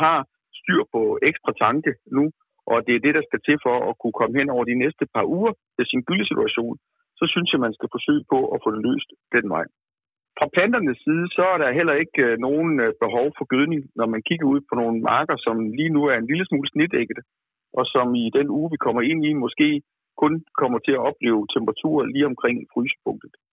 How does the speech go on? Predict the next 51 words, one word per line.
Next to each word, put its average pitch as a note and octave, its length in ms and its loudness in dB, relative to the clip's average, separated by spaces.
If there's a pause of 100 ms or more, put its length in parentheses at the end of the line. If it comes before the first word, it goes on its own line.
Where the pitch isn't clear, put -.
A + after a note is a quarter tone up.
(240)
Så C#3+ 120 2
der C3 80 2
er C3+ 140 2
ingen F#3+ 200 -2
grund E3+ 180 0 (120)
til D#3 120 4 (220)
at B2 120 2
begynde D3 280 2
at - 120 -20
tænke E3 260 0
på, C#3 60 6 (160)
at A#2+ 120 -4
planterne C#3 360 0
har G#2+ 160 2
behov A#2 280 0
for C3 160 -12
gødning C3+ 360 0
nu. A#2 60 -6 (600)
Det C#3 80 4
er C#3 160 0
bedre F3+ 200 2 (100)
at A2+ 180 -2
vente, G#3 240 0 (240)
til C#3 160 2
der G#2+ 140 -6
kommer A2+ 200 0 (100)
vækst, - 220 -6 (560)
fordi - 180 2 (180)
får D3 180 2
vi C3+ 140 2
igen C#3+ 200 2 (260)
et - 140 -10
kraftigt C3 360 2
regnvejr, B2 340 0 (120)
så D#3 140 4
kan C#3+ 160 -6
vi A#2+ 40 0 (160)
få A2+ 80 2 (220)
udvaskning, - 520 -2 (540)
som C3 120 4 (140)
jo A#2 60 2 (140)
ikke F#3 180 2
er - 100 -10
til, A2+ 100 2 (280)
øh, A2 200 2 (140)
til C3 140 0
nogen D#3 200 0
interesse A#2+ 420 0 (100)
for, G#2+ 120 2 (520)
for D3 140 2
planterne, D3+ 420 2